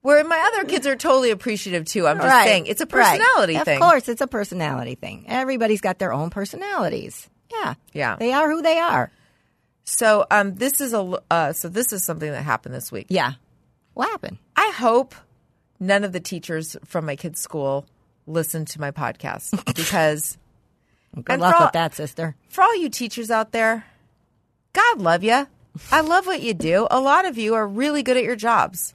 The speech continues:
Speaker 2: Yes, they are.
Speaker 1: So good at your jobs. And seriously, I couldn't do it.
Speaker 2: Right.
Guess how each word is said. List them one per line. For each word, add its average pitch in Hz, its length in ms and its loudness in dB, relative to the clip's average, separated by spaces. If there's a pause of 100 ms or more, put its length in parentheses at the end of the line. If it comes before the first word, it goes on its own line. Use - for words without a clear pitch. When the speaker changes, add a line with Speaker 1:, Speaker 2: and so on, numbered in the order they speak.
Speaker 2:
Yes, 214 260 -2
they 214 160 2
are. 180 400 4 (220)
Speaker 1:
So - 440 2
good 226 160 0
at 180 80 0
your 170 160 -4
jobs. 175 460 0
And 226 360 -2 (300)
seriously, 415 520 -2
I 302 140 4
couldn't 262 240 -4
do 208 200 0
it. 302 220 2 (200)
Speaker 2:
Right. 151 320 -8